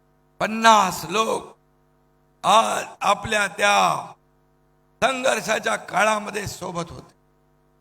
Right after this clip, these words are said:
आणि म्हणून मी त्यांना सांगितलं की आता तुम्ही संपर्क प्रमुख आहात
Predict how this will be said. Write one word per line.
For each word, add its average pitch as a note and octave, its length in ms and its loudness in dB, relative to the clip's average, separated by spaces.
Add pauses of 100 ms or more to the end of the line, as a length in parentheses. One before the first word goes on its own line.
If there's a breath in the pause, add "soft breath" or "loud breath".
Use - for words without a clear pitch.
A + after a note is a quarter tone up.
(220)
आणि F3 140 0
म्हणून F3+ 280 -2
मी G3 140 -10
त्यांना E3+ 260 -6
सांगितलं E3+ 460 -12 (840)
की G3+ 60 -2
आता G#3+ 680 4 (460)
तुम्ही C4 160 -2 (560)
संपर्क C#4 480 4
प्रमुख C#4 380 0
आहात C4 360 6